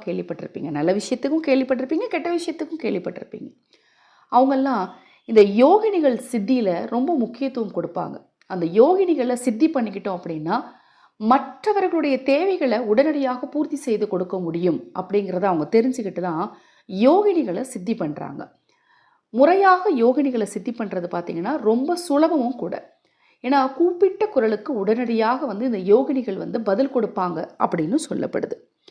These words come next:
அறுபத்தி நான்கு யோகினிகளுடைய பெயர்ல ஒரு யோகினி தேவியோட பெயரை தான் இன்று நாம பார்க்க இருக்கிறோம். இந்த யோகினியோட பெயரை, உங்க தேவை என்னவோ, அதை நீங்க நினைச்சுக்கிட்டா மட்டும் போதும். மனசுல நீங்க நினைச்சிட்டு அந்த பெயரை நீங்க சொல்லி கூப்பிட்டாலே போதும்.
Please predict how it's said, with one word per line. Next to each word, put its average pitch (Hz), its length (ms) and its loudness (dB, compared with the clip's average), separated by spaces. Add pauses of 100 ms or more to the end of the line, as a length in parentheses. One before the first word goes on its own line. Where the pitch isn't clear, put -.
(440)
அறுபத்தி 370 500 4
நான்கு 262 380 2
யோகினிகளுடைய 233 880 2
பெயர்ல 185 480 -2 (120)
ஒரு 226 180 6
யோகினி 294 520 2
தேவியோட 180 420 0
பெயரை 185 340 -2
தான் 214 420 -6
இன்று 277 240 0
நாம 202 240 -4
பார்க்க 160 320 -10
இருக்கிறோம். - 380 -12 (1000)
இந்த 381 300 2
யோகினியோட 269 720 4
பெயரை, 196 300 2
உங்க 220 160 2
தேவை 302 360 2
என்னவோ, 247 300 0
அதை 214 160 -2
நீங்க 196 300 -4
நினைச்சுக்கிட்டா 349 540 -2
மட்டும் 226 260 -8
போதும். 165 380 -6
மனசுல 254 300 -4
நீங்க 180 340 -6
நினைச்சிட்டு 269 320 -8
அந்த 185 180 -4
பெயரை 214 300 -2
நீங்க 180 180 -8
சொல்லி 196 320 -6
கூப்பிட்டாலே 214 680 -6
போதும். - 400 -8